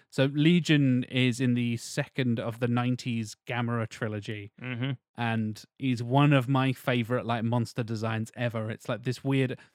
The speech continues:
Speaker 1: not to bring this up again, it's basically Evangelion. It's a
Speaker 2: <laughs>
Speaker 1: weird, like,
Speaker 2: Yeah.
Speaker 1: angel type thing where you don't quite know where its eyes or its head, or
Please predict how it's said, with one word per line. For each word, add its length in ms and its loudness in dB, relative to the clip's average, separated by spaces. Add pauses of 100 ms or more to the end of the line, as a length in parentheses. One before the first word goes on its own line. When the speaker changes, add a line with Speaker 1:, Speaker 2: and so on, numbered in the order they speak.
(320)
Speaker 1:
not 220 -4
to 60 -8
bring 140 6
this 120 2
up 80 2
again, 360 2 (160)
it's 160 -20 (100)
basically 380 0
Evangelion. 840 2
It's 140 -4
a 80 6
Speaker 2:
<laughs> 100 2
Speaker 1:
weird, 300 6
like, 240 2
Speaker 2:
Yeah. 180 6
Speaker 1:
angel 380 4
type 320 0
thing 320 0
where 340 2 (520)
you 120 -2
don't 280 2
quite 260 4
know 180 4
where 300 4
its 140 -8
eyes 400 4
or 100 0
its 140 -10
head, 440 0
or 300 2